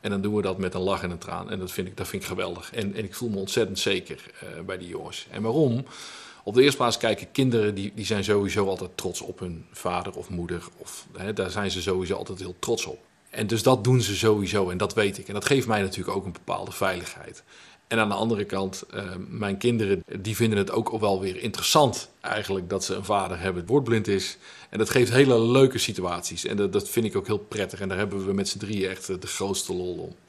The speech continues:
Als ik dan even naar mijn partner kijk, eh, die heeft er natuurlijk op een andere manier mee te maken. En dat gaat meer in de zin van de communicatie. Op het moment dat er een halfbakken communicatie uitkomt, wat voor, voor mij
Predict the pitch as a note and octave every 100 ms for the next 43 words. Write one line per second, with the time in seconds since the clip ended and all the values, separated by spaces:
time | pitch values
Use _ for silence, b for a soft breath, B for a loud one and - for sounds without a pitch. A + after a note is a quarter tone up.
0 | B B B B B B B - A2+ C3
1 | C3+ B2+ B2 A2+ G#2 D#3+ C#3+ G2+ F#2+ F#2
2 | G2 - F#2+ G2+ G2+ G2+ B2 A#2 F#2+ G#2
3 | G#2 A2 G2+ G2 - A2 F#2+ F2+ b b
4 | b b b b - F3+ E3+ G#2+ F#2 E2
5 | F2 F2+ F#2 G#2+ C#3+ A#2+ - - - G2
6 | G2+ - E2+ E2+ G2 F#2 G2 F#2+ G#2 G#2+
7 | G2 G#2+ G2+ A#2 A#2 A#2 D#3 D3+ - -
8 | - _ _ _ - B2 A2 G#2+ B2 B2
9 | B2 - b b b b b b _ G#2
10 | G#2+ G#2 G2 F#2+ A#2+ G#2+ F2+ A#2+ A#2+ -
11 | A2+ G#2+ G#2 G2 B2+ C#3+ - - G2 -
12 | A2 G2+ G2+ - G2 - G2+ G2+ B2 B2
13 | F#2